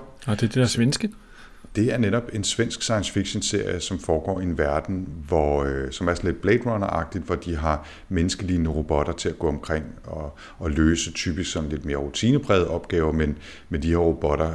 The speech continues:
Speaker 2: øh, udvikler sig i en retning, og så skal jeg ikke sige meget mere. Jeg synes, det er en, en rigtig underholdende serie, og det er sjovt at se svensk science fiction.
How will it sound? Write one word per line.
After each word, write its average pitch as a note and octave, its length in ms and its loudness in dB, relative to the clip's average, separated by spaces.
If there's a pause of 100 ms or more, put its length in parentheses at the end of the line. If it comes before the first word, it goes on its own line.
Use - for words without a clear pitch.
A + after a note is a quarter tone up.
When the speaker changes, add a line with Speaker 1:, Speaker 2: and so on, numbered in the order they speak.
(100)
Speaker 2:
øh, - 880 -10 (400)
udvikler G#2+ 420 6
sig F2+ 180 0
i - 20 0
en D2+ 120 -4
retning, E2+ 300 -4
og D#2+ 60 -6
så E2+ 100 -6
skal E2+ 160 -2
jeg D#2+ 60 2
ikke D#2 100 -4
sige F2+ 140 0
meget D#2 200 4
mere. D#2+ 240 0
Jeg E2+ 100 -2
synes, F#2 180 -4
det F2+ 160 -2
er E2 40 -2
en, D#2 240 -6
en D#2+ 300 -6
rigtig F2 220 -2
underholdende D#2+ 500 0
serie, D2+ 520 -2
og E2+ 100 -8
det F2+ 60 -2
er E2+ 60 0
sjovt F2 260 0
at F2 80 -6
se E2 120 -4
svensk D2 320 -2
science D#2 320 -2
fiction. G2+ 320 0